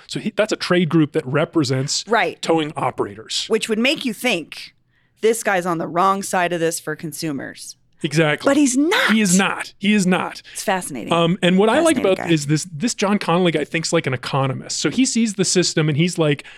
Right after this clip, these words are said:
Speaker 1: "The incentives are all wrong. Right now, the person who pays is the consumer.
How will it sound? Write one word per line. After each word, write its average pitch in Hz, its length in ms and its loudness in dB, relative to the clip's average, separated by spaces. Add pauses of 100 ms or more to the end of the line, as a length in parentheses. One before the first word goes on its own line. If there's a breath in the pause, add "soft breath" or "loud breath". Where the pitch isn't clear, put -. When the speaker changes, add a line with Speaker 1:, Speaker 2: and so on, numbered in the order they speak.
(300 loud breath)
Speaker 1:
"The 165 100 -2
incentives 175 560 -2
are 110 100 -2
all 123 160 -6
wrong. 147 400 -12 (340 loud breath)
Right 190 300 2
now, 160 600 0
the 170 80 -2
person 220 380 0
who 165 120 4
pays 160 760 0
is 147 200 0
the 139 60 -8
consumer. 156 920 -2